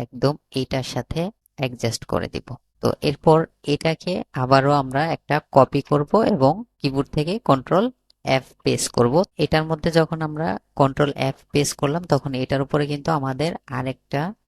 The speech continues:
কপি পেস্ট হয়ে গেল। তো এখন আমরা এটাকে আবারও শিফট এবং অল্টার চেপে ধরে এটাকে সমানভাবে বড় করব এবং বড় করে আমরা এ-, আপনারা এটাকে এই বরাবর রাখবেন,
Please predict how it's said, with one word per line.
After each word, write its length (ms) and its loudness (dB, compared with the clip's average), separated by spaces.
কপি 300 2
পেস্ট 320 -2
হয়ে 180 -2
গেল। 140 -6
তো 60 -8
এখন 180 -2
আমরা 220 -2
এটাকে 240 -4
আবারও 280 2
শিফট 300 -4
এবং 140 0
অল্টার 380 0
চেপে 240 -2
ধরে 180 -2
এটাকে 280 -4
সমানভাবে 580 -2
বড় 160 6
করব 200 4
এবং 140 -4
বড় 160 4
করে 200 -2
আমরা 220 -4
এ-, 100 -10
আপনারা 260 0
এটাকে 300 -4
এই 160 2
বরাবর 360 4
রাখবেন, 320 -6